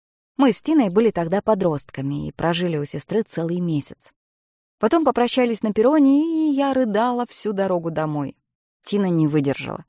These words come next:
«Неужели стоит столько реветь?» Но я такая.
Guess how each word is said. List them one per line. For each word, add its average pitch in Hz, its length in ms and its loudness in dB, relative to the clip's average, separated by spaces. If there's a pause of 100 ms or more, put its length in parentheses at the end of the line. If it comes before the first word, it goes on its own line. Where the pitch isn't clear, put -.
(380)
«Неужели 196 720 4
стоит 220 500 4
столько 208 440 2
реветь?» 180 540 2 (420)
Но 269 220 2
я 254 220 2
такая. 180 500 -8